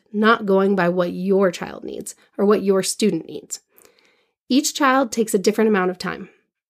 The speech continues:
I've had kids breeze through the first half of my program and then suddenly slow way down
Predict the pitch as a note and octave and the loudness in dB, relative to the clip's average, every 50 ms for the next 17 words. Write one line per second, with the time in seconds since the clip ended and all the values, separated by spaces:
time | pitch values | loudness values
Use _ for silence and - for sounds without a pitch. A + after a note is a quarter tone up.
0 | _ _ _ _ _ _ _ _ - _ - - A3 B3 D#4 - D4 C#4+ B3+ A3 | _ _ _ _ _ _ _ _ -20 _ -4 0 0 0 0 0 0 -2 -2 -2
1 | - - - B3 A#3+ F#3+ F#3+ F#3+ A#3+ C4 C#4+ D#4+ E4+ D#4+ D#4 D4+ C#4+ A3 G#3 - | -4 -2 0 0 0 0 -2 -6 -6 -4 0 2 4 4 4 4 4 2 0 -2
2 | A#3 A3+ A3 G#3 G3 - A3 G#3+ G#3+ A3+ G#3 G3+ G3 A3 G#3 G3+ G3+ - A3 G#3 | -2 -2 0 0 0 0 -2 0 0 0 -2 -2 0 0 0 0 0 0 -2 -2
3 | G3+ G#3 G3+ F#3 F#3 F#3+ F3+ G3 G3+ G#3+ G#3+ G#3 G#3+ G#3+ G#3+ - A#3 G#3+ A3+ B3 | -2 0 0 0 0 0 -2 -2 0 2 2 2 2 2 0 0 -2 0 0 0
4 | C4 C4 C4 C4 B3+ - - A#3 G#3+ G3+ F#3+ F#3+ F#3 F#3+ F#3+ F#3+ G3 G3 G3 F#3+ | 2 2 0 0 0 -2 -2 2 2 2 2 2 0 0 0 2 2 2 4 4
5 | F#3 F3+ F3+ E3+ E3+ E3+ D3+ - F2+ - - - | 4 2 2 0 -2 -4 -6 -8 -12 -16 -20 -20